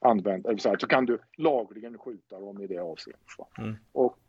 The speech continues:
Speaker 1: det, den, det är en djup tradition, och det går ju tillbaka till de, ja, vad ska man säga, politiska och kulturella strömningar som var starka här när konstitutionen skrevs.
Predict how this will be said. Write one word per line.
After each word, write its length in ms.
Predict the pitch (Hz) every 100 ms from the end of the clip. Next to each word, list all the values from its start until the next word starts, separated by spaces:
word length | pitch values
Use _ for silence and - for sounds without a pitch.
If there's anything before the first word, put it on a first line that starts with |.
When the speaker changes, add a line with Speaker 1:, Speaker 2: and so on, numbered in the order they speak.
| -
Speaker 1:
det, 200 | - 127
den, 400 | 110 123 127 151 -
det 140 | 131
är 60 | 139
en 80 | 131
djup 380 | 117 147 -
tradition, 560 | - 156 160 - 120 110
och 80 | 120
det 80 | 127
går 220 | 139 139
ju 60 |
tillbaka 640 | 147 160 131 120 165 - 147
till 460 | - 147 127 113 120 _ _ _ _ _ - - _ - -
de, 460 | - 123 127 139 135 - - - - - _ 147
ja, 180 | 285 -
vad 120 | 107
ska 100 | 117
man 80 | 104
säga, 180 | 95 - - _ - _
politiska 640 | 147 127 104 92 127 - 123
och 100 | 110
kulturella 720 | - 131 113 127 110 95 95
strömningar 600 | - 131 120 98 95 98
som 200 | - 107
var 100 | 101
starka 760 | - - 120 107 80 - 120
här 400 | 123 117 95 87
när 340 | 90 92 90 90
konstitutionen 1000 | - 110 - 98 98 - 98 90 92 107
skrevs. 640 | - 101 82 71 69 -